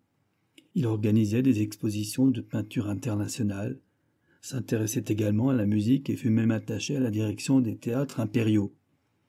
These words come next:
Ses réceptions dans son élégant appartement de Saint-Pétersbourg étaient brillantes, et être de ses amis suffisait parfois à lancer un artiste, ainsi que cela se produisit pour le peintre Bakst, qui, grâce à lui,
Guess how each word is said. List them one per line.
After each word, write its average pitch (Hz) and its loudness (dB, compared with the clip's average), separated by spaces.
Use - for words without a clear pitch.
Ses - -4
réceptions 117 2
dans 113 4
son 101 -2
élégant 104 0
appartement 101 -4
de 123 2
Saint-Pétersbourg 110 0
étaient 139 -2
brillantes, 131 6
et 143 4
être 139 -2
de 120 -2
ses 120 0
amis 147 2
suffisait 131 0
parfois 151 -4
à 190 -6
lancer 131 0
un 131 4
artiste, - -2
ainsi 156 0
que 123 -2
cela - -6
se - -8
produisit 113 0
pour 123 -6
le 98 -4
peintre 127 -2
Bakst, 120 -6
qui, 123 -4
grâce 131 -2
à 110 0
lui, 127 4